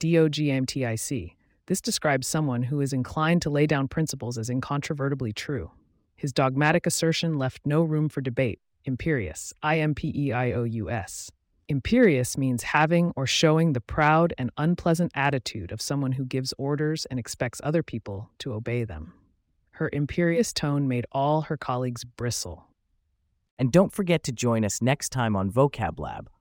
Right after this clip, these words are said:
Speaker 2: where we'll uncover three new vocabulary words. Episode one will be another adventure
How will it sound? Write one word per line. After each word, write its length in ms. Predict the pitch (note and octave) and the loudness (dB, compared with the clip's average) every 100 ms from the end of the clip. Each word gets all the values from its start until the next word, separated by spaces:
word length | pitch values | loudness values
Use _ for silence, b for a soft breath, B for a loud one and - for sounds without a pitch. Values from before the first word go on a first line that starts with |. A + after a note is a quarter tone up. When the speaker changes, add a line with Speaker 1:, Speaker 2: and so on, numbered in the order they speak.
| _ | _
Speaker 2:
where 100 | A2+ | 0
we'll 200 | A#2+ A2+ | 2 0
uncover 500 | A2 - D3+ F#2+ F2+ | -2 0 -2 0 -6
three 420 | - - C#3 D#3+ | -10 -6 0 2
new 220 | D3+ C3+ | 4 2
vocabulary 720 | A#2 A2 A#2 A2 F#2 D#2 C2 D#2 | 0 -2 0 -2 -2 -6 -6 -6
words. 560 | D2 A#1 G1+ - - _ _ _ _ _ _ _ | -8 -10 -14 -16 -16 _ _ _ _ _ _ _
Episode 500 | D#3+ G3 - F3 D3 | 2 2 2 2 2
one 340 | A#2+ D#2 - | -2 -2 -6
will 140 | F#2+ F#2 | -8 -4
be 120 | G2 | 0
another 380 | F#2+ A#2 D#3 D3+ | 2 4 4 2
adventure 600 | B2 F#2+ E2+ F2 D#2 | 0 -4 -4 -8 -10